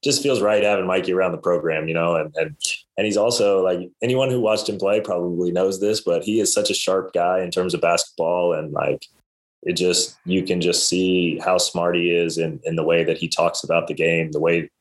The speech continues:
the things that he sees and picks up. And he's just gonna be such a great resource for our guys, obviously basketball wise, but also as an alum, as someone who's sat through the classes and gone through the practices. Like, I just think that's so valuable for our players to have a guy like that around to just,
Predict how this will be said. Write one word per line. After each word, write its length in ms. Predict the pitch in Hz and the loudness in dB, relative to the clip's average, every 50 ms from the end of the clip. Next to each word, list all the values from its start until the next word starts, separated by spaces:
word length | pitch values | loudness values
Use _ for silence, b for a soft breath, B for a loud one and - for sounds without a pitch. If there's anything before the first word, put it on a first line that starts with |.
| - | -6
the 100 | - 78 | -6 -4
things 320 | - - 92 92 90 82 - | -2 0 0 0 0 0 -2
that 100 | 80 78 | -2 0
he 140 | 90 87 | 0 0
sees 400 | 80 - - 82 85 87 85 80 | 0 0 0 2 2 2 2 0
and 160 | 80 80 78 - | 0 -2 -2 -2
picks 260 | - 82 - - - | -2 -2 -2 -2 -2
up. 320 | 82 85 85 82 82 - | 0 2 2 0 0 -2
And 160 | 78 76 76 - _ _ _ _ _ _ _ | -4 -4 -4 -8 _ _ _ _ _ _ _
he's 180 | - 104 98 90 | -2 -2 0 0
just 180 | 107 104 - | 0 0 2
gonna 140 | - 113 107 | 2 2 2
be 80 | 113 107 | 2 0
such 260 | 107 - 101 95 - | 0 0 0 0 0
a 60 | 95 | 0
great 240 | 85 95 95 92 92 | 0 0 0 0 0
resource 420 | 87 90 - - 90 87 87 - | -2 -2 0 0 0 0 0 0
for 220 | - - 82 82 82 | -2 -4 -2 0 0
our 100 | 85 82 | 0 0
guys, 640 | 82 82 82 85 85 85 85 85 82 - - - _ _ _ _ _ _ _ _ _ _ _ _ | 0 0 0 2 2 0 0 -2 -4 -8 -10 -14 _ _ _ _ _ _ _ _ _ _ _ _
obviously 280 | - 92 90 90 - 90 | -2 -2 0 0 -2 -2
basketball 400 | 80 82 82 85 - - 87 90 | 0 0 0 0 -2 -2 -2 0
wise, 260 | 90 95 101 113 113 | 0 2 2 0 0
but 100 | 98 87 | 0 0
also 260 | 85 90 90 - 98 | 0 0 0 0 2
as 220 | 90 87 92 - 92 | 2 2 0 0 0
an 60 | 87 | -2
alum, 380 | 80 80 82 85 90 92 92 90 | 0 0 0 0 0 0 0 -2
as 120 | 80 - | -2 -2
someone 200 | - 90 90 87 | 0 0 0 0
who's 220 | 87 90 82 - | 0 0 0 0
sat 220 | - 90 90 87 - | 2 2 0 0 0
through 140 | 95 92 87 | 0 -2 -2
the 60 | 87 | -2
classes 460 | - - 85 85 82 - 92 85 85 | 0 0 0 0 0 0 0 0 0
and 160 | 90 87 85 | 0 -2 0
gone 180 | 85 85 85 85 | 0 0 0 0
through 140 | 82 87 82 | 0 0 -2
the 60 | 85 | -2
practices. 720 | 82 - 78 82 80 - - - 80 80 78 78 - - | 0 0 0 0 0 0 -2 -2 -2 -2 0 0 0 0
Like, 200 | 80 78 - - - _ _ _ - | 0 0 0 -2 -4 _ _ _ -2
I 80 | 92 107 | 0 0
just 120 | 107 - | 0 0
think 160 | - 110 - | -2 -2 0
that's 200 | 107 104 104 - | 0 0 0 2
so 160 | - 101 95 | 0 0 0
valuable 540 | 82 85 82 85 87 87 90 85 85 82 80 | 0 0 0 2 2 2 0 0 0 -2 -2
for 180 | - - 80 80 | -2 -2 0 0
our 120 | 82 82 | 0 0
players 480 | 80 - - 80 82 82 80 80 80 - | 0 -2 -2 0 0 2 0 0 -2 -2
to 100 | - 78 | -2 0
have 180 | 80 80 78 | 2 2 0
a 60 | 78 78 | 0 0
guy 140 | 78 78 | 0 2
like 180 | 80 80 76 - - | 2 0 0 0 0
that 180 | 82 82 80 | 0 0 2
around 320 | 78 78 80 80 80 80 80 | 2 0 0 0 0 -2 -2
to 80 | 78 | -4
just, 420 | 76 76 80 78 - - - - | -2 0 2 2 2 0 -4 -6